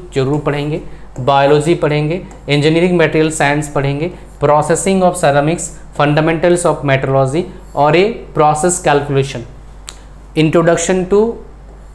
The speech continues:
second है। या तो एक पढ़ लो या तो ये पढ़ लो, ये basically professional elective course है, दो में से एक पढ़ाया जाएगा आपको। Economics and statistics पढ़ेंगे, फिर आपका क्या आता है, लैब्स वगैरह आता है,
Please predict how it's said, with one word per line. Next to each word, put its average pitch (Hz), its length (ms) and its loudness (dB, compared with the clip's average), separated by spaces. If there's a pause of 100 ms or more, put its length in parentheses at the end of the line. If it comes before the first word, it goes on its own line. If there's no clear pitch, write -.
(840)
second 170 500 0
है। 143 200 -4 (760)
या 165 180 4
तो 208 300 2
एक 175 400 0
पढ़ 180 160 2
लो 202 140 4
या 170 240 4
तो 160 180 0
ये 151 120 2
पढ़ 143 220 -2
लो, 156 300 -2 (220)
ये 156 120 2
basically 165 540 0
professional 160 480 0
elective 147 420 0
course 143 240 2
है, 165 120 -2
दो 139 140 2
में 147 140 -2
से 147 160 -2
एक 151 300 -6
पढ़ाया 131 300 2
जाएगा 117 400 -4
आपको। 110 320 -8 (680)
Economics 180 560 2
and 175 220 2
statistics 165 480 0
पढ़ेंगे, 139 420 0 (420)
फिर 175 140 2
आपका 175 200 2
क्या 165 240 2
आता 160 280 2
है, 220 120 0
लैब्स 147 400 2
वगैरह 135 300 2
आता 127 300 2
है, 170 120 -4